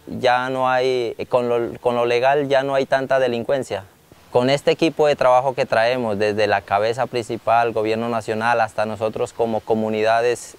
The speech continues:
eh, estamos logrando que este equipo de trabajo logre cambiar, eh, el país, el país entero, como empezando por acá, por el Putumayo.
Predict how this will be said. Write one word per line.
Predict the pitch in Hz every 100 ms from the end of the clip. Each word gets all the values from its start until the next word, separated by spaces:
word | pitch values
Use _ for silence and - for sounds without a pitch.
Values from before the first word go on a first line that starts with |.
| -
eh, | 113 110 104 101 - -
estamos | 104 127 131 139
logrando | 135 123 123 131 131
que | - 113 113
este | 117 139
equipo | 131 131 131
de | 127
trabajo | 120 117 120 123 123
logre | 127 135 131 120
cambiar, | 117 110 117 120 - - - - -
eh, | 120 117 113 110 107 - - - -
el | 135
país, | - 135 104 - -
el | 107
país | 98 120 123
entero, | 127 117 131 110
como | 95 107 107 104 107
empezando | 117 110 110 117 120 113
por | 110
acá, | 98 110
por | 123 117
el |
Putumayo. | - 104 101 104 95